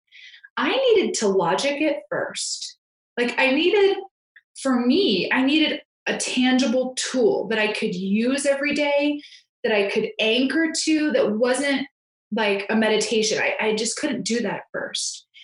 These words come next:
I had a block there. I was so disconnected from myself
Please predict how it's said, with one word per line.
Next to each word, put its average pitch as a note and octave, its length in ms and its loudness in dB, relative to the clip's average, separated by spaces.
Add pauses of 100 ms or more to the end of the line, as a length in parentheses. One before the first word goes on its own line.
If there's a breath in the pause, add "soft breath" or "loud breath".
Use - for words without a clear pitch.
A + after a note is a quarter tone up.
(420 loud breath)
I A3+ 40 -4
had A#3 180 0
a G3 40 -2
block G3+ 440 0
there. F#3+ 220 -4
I G#3+ 40 2
was A3+ 140 0
so C#4+ 180 2
disconnected D#4 960 0 (280)
from A3 180 0
myself G3+ 760 -2